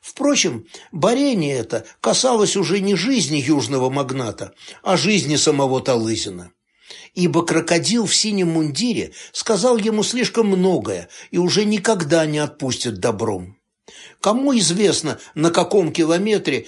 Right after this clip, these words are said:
его будут поджидать снайперы? Махнёт Игнатов платочком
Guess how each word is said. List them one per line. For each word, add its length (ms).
его 300
будут 400
поджидать 540
снайперы? 640
Махнёт 560
Игнатов 500
платочком 720